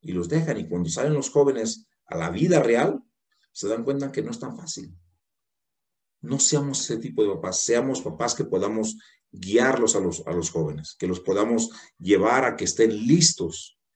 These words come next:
para que una vez cuando esta-, salgan al mundo verdadero, sepan cómo hacer las cosas. Eso es todo lo que, lo que tengo. Muchísimas gracias. Vamos a tener ahorita unos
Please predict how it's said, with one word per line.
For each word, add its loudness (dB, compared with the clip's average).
para -6
que -4
una 2
vez 6
cuando -2
esta-, -6
salgan 4
al 0
mundo 6
verdadero, 2
sepan -2
cómo -2
hacer -4
las -6
cosas. -10
Eso -6
es -2
todo 10
lo 8
que, 4
lo 4
que 2
tengo. 2
Muchísimas 0
gracias. 2
Vamos -4
a -8
tener 0
ahorita 2
unos -2